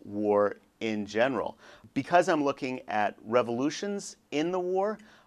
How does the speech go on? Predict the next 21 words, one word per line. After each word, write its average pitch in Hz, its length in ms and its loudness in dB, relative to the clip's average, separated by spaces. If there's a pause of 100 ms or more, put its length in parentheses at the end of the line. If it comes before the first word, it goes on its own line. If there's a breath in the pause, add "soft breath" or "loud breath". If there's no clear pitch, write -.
it's 147 220 -2
different 156 480 2
from 123 560 0
the 120 100 -2
way 113 420 2 (320 soft breath)
most 127 480 0
military 151 500 2
historians 156 500 -4
look 160 160 -4
at 160 100 -12
the 160 60 -4
war, 160 340 -2 (400 soft breath)
um, 117 200 2
and 131 160 -2
certainly 185 300 0
the 139 120 0
way, 117 260 2
different 127 360 -4
from 135 180 -8
the 120 80 -2
way 101 360 0